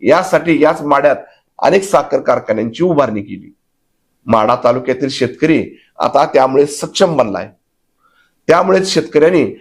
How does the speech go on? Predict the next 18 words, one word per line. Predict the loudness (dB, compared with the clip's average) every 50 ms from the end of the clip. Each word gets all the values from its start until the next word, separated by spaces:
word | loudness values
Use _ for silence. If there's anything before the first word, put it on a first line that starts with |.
| _ _ -6
आमदार | -2 -2 -2 0 2 2 2 2 2 2 0
बबनदादांना | 0 2 2 2 2 2 2 2 4 4 2 2 2 2 2 2 2 0 -2
सलग | -6 -6 -4 -2 0 0 0 -2
सहा | -6 -12 -10 -8 -2 -2 0
वेळा | 0 2 2 0 0
निवडून | 0 -4 -6 -6 -6 -10 -10 -10
दिलंय. | -12 -14 -14 -16 -20 _ _ _ _ _ _ _ _ _ _ _ _ _ _ _ -20 -20 -20 -20 -20 _ _ 0
त्यामुळे | 2 2 4 4 2 2
निवडणुका | 2 2 4 4 4 4 2 2 4 4 4
आल्या | 4 4 4 4 2 0 -2 -6 -12 -18 _ _ _ _ -6
की | -6 -6
कावळ्याच्या | 0 2 2 4 4 4 4 4 4 4 2 0 0 -2
थव्याप्रमाणे | -2 0 2 2 2 2 0 0 2 2 2 2 2 -2 -4 -6 -12 _ _ _
काही | -2 0 0 0 0
नेते | 2 0 0 0 0 0
मंडळी | 2 2 0 2 2 2 2 4 2 2 0 0 -4
जागी | -2 0 2 2 2 0 -4
होतात | -6 -6 -6 -4 -6 -6